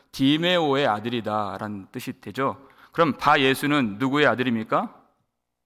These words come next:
예수의 아들이라는 뜻이에요. 자기가 자칭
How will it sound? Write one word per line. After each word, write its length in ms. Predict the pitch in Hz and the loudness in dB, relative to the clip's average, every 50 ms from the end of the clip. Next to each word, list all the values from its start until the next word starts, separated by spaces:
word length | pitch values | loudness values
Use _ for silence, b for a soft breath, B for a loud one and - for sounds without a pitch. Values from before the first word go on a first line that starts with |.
| _ _ _ _ - 117 | _ _ _ _ -8 -2
예수의 420 | 117 143 160 - - 185 170 147 | 0 0 0 0 -2 -2 0 0
아들이라는 440 | 104 101 107 104 104 104 101 98 - | 0 0 -2 -4 -8 -8 -10 -10 -12
뜻이에요. 340 | - 104 - - - - 120 _ _ _ _ _ _ _ _ _ _ _ _ _ _ _ _ _ | -16 -16 -16 -18 -20 -20 -20 _ _ _ _ _ _ _ _ _ _ _ _ _ _ _ _ _
자기가 300 | - - 117 135 143 147 | -4 -2 0 2 2 2
자칭 440 | 123 117 113 - - 156 175 208 | 0 -2 -4 -4 -6 -6 -6 -6